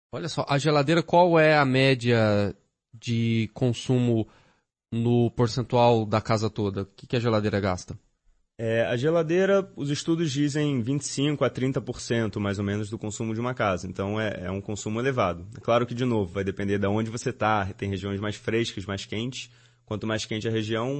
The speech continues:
Speaker 2: mais consumo de geladeira, mas também mais ar-condicionado, né? Então, o percentual vai
Speaker 1: Aham.
Speaker 2: mudando.
Speaker 1: Tá, não
Speaker 2: Mas, em média, aí, vinte e cinco, trinta por cento.
Speaker 1: Você tem um sotaque do Rio de Janeiro, você é de lá?
Speaker 2: Sou, sou do Rio.
Speaker 1: Tá. E, e, e, e lá o pessoal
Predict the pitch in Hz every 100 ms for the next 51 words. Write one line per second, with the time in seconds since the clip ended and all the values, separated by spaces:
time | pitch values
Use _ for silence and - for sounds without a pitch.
0 | 131 117 120 135 120 113 113 113 107 123
1 | 127 139 165 180 165 - 135 135 131 123
2 | - 120 - 101 117 92 92 98 104 101
3 | 110 113 117 117 127 143 107 95 92 _
4 | _ 104 98 95 104 101 - - 123 117
5 | 127 123 117 113 107 - 110 107 104 104
6 | 104 101 - 101 104 - - _ _ 147
7 | 160 170 - 156 160 160 160 170 147 180
8 | 147 135 110 127 123 120 156 139 - 113
9 | 101 107 104 107 95 92 - - 104 98
10 | - _ 107 113 117 117 113 113 110 117
11 | 123 135 139 - 139 131 117 107